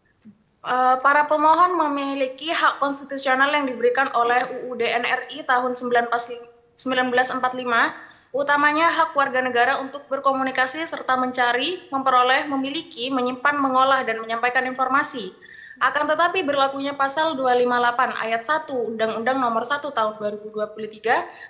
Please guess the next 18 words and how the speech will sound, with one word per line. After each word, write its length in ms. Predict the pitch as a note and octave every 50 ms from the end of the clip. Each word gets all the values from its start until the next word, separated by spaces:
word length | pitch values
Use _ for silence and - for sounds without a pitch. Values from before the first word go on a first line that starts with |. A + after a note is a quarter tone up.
| -
telah 240 | - C#4 D#4 E4 E4+
menimbulkan 560 | E4 D#4 D4 D4 C#4 C4+ C#4 C#4 C#4+ D4+ D4+
kerugian 480 | D4+ D4 C#4+ C4+ B3+ A3+ C4+ C#4 C#4 C4+
konstitusional 720 | C4+ C4 - C#4 B3+ B3+ C4 B3+ - B3+ B3+ C4+ C4+ C#4
bagi 240 | A#3+ A#3+ A#3 A3+ A#3+
para 320 | A#3+ - A#3+ A#3+ B3 B3 A#3+
pemohon 480 | A#3+ A#3+ A3+ A#3 A#3+ C#4 D4+ E4+ E4+
karena 320 | - C#4+ C4+ B3+ B3+ B3 B3
norma 400 | B3 B3 B3 B3 B3 A#3 A#3+ B3
akuo 320 | A#3+ - C#4 D4+ D#4+ D4+
berpotensi 560 | B3 B3+ B3 - B3 B3 B3 B3 B3 - C#4+ C#4+ C#4+
mengkriminalisasi 1040 | C4+ C4+ C4+ C4+ D4 D4+ D4+ D4 C#4+ C#4 C#4 C4 B3+ B3+ C4+ B3+ B3 - D4+ D#4 A#3
aktivitas 560 | C4 - - C#4 B3+ C#4 C#4 C#4 C#4+ C#4 -
memperoleh 480 | C#4 C4 B3+ B3+ B3 B3+ C4 C#4 C#4+
dan 160 | B3 A#3+ A#3+ A#3+
menyampaikan 560 | A#3 A#3 A3+ A#3 A#3 A#3 A#3 A#3+ C4 C4 B3+
informasi 560 | B3 B3 A#3+ B3 A#3 A#3 A#3 A3+ A3+ A#3 -
elektronik. 560 | G#3 G#3 G#3+ A3 - - A3+ G#3+ G#3+ G#3 -